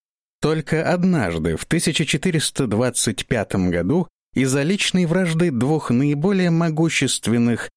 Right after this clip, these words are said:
и потенциально опасных людей Англии, недовольного регента Хамфри, герцога Глостера, и богатого и влиятельного брата деда короля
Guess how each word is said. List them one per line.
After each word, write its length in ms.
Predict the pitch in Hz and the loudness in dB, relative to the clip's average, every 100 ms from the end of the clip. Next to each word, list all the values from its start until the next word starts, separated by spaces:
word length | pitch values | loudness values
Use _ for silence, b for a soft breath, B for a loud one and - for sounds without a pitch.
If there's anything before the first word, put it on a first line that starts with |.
| _ | _
и 120 | 135 135 | -2 -2
потенциально 840 | 135 147 139 - 151 151 143 135 | -2 -2 -2 0 0 2 0 0
опасных 760 | 135 147 - 113 - - 92 110 | -2 -4 -2 -2 -2 -4 -2 0
людей 320 | 101 104 110 | 0 2 0
Англии, 640 | 160 202 147 87 82 71 - _ - | 0 0 0 0 -2 -4 -8 _ -2
недовольного 600 | 165 165 160 151 123 110 | 0 2 2 2 2 0
регента 500 | 120 120 104 95 101 | 0 0 0 0 -2
Хамфри, 640 | - 180 190 160 - 90 76 _ _ | -2 0 0 0 -2 -4 -4 _ _
герцога 460 | 110 113 - 101 117 | -2 -2 -2 -2 0
Глостера, 680 | 135 110 80 - 87 78 - _ _ | 0 0 -2 -4 -2 -2 -4 _ _
и 120 | 120 | -2
богатого 640 | 120 120 170 185 160 143 151 | 0 0 -2 0 0 0 0
и 160 | 143 | 0
влиятельного 800 | 135 160 143 87 - 92 95 95 | 0 2 2 0 -2 0 0 0
брата 480 | 92 143 98 - 90 | 0 -2 -2 -2 -2
деда 320 | 98 101 92 | 0 0 -2
короля 480 | - 98 101 104 | -2 0 0 0